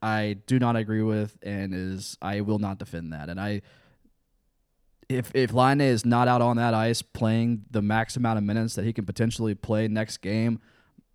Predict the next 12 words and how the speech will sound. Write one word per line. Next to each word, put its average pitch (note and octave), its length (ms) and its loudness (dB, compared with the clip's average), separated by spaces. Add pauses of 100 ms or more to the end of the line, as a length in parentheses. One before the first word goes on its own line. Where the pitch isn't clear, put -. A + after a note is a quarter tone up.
(340)
I'm E3 80 4
gonna D#3+ 240 12
have C3 200 6
problems G#2+ 480 4 (100)
with A2+ 120 -4
Tortorella G#2 600 0
further A2+ 340 2
than F#2+ 160 -4
this, - 420 -8 (200)
and F#2+ 440 -8
we'll G#2+ 180 -6
see. - 280 -12